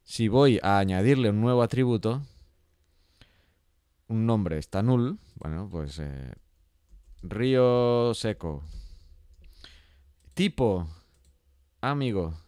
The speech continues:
ahora hay un desplegable aquí que puedo escoger río. No tengo que escribir nada, solo seleccionar. Y length, esto lo podemos dejar, eh, porque de, de hecho ya automáticamente crea, eh, calcula, em,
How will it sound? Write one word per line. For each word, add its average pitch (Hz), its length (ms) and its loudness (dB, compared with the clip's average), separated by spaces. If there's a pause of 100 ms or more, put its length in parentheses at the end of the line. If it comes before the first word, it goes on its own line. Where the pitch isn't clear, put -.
(100)
ahora 110 220 -4
hay 135 60 -2
un 131 80 -4
desplegable 113 600 -2
aquí 131 460 -4 (140)
que 95 120 -6
puedo 113 140 -4
escoger 117 400 -6
río. 123 400 -2 (1160)
No 120 140 -4
tengo 131 200 -2
que 117 80 -2
escribir 107 540 -4 (120)
nada, 101 500 -4
solo 104 340 -8
seleccionar. 85 680 -8 (500)
Y 135 120 -2
length, 127 340 -2
esto - 260 -8
lo 90 180 -6
podemos 85 380 -8
dejar, 82 340 -12 (240)
eh, 65 140 -14 (100)
porque - 220 -10
de, 80 180 -6
de 80 140 -8
hecho 85 180 -10
ya 80 140 -4
automáticamente 76 760 -8
crea, 69 380 -12
eh, 71 220 -10
calcula, 78 480 -10 (500)
em, 67 200 -10